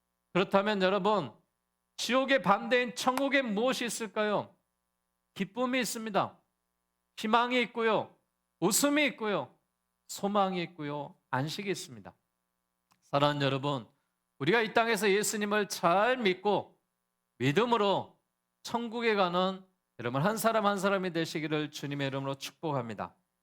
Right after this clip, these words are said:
우리는 구원받는 민족으로 살아가셔야 됩니다. 우리는 이 주님의 보혈로 천국을 얻게 된 것입니다.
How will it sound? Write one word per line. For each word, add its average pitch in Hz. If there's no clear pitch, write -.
우리는 196
구원받는 247
민족으로 208
살아가셔야 208
됩니다. 170
우리는 143
이 233
주님의 240
보혈로 208
천국을 196
얻게 151
된 147
것입니다. 139